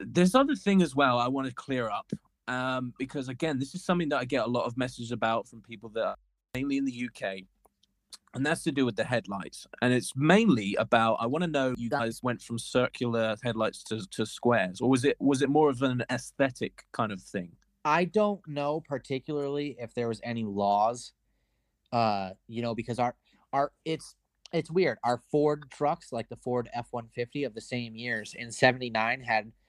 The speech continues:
Speaker 2: or seventy-eight had round lights, and seventy-nine had square lights, eighty had square lights. There was a lot of companies transitioning to
Speaker 1: Mm.
Speaker 2: square lights. I'm not sure if it was aesthetics. I'm not sure if it was laws. It wouldn't surprise me of either, but I do know that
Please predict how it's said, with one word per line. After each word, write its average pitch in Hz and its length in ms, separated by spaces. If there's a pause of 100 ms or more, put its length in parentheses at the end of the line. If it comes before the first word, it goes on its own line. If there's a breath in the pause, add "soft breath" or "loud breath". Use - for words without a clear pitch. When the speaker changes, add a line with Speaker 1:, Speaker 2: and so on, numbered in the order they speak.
(140)
Speaker 2:
or 113 100
seventy-eight 139 600
had 110 220
round 113 280
lights, 117 300
and 107 100
seventy-nine 117 540
had 113 160
square 110 320
lights, 98 320
eighty 117 220
had 104 180
square 104 240
lights. 98 200 (280 soft breath)
There 202 80
was 214 80
a 190 60
lot 160 200
of 160 100
companies 139 420
transitioning 127 920 (360)
to 143 100
Speaker 1:
Mm. 120 140
Speaker 2:
square 135 260
lights. 151 400 (380 loud breath)
I'm 131 160
not 180 240
sure 156 300
if - 100
it 160 40
was 160 200
aesthetics. 147 720
I'm 123 140
not 123 180
sure 135 320
if 123 140
it 104 40
was 113 140
laws. 117 480
It 127 80
wouldn't 156 220
surprise 131 420
me 131 80
of 104 140
either, 117 280
but 110 160
I 113 60
do 160 260
know 131 280
that 107 240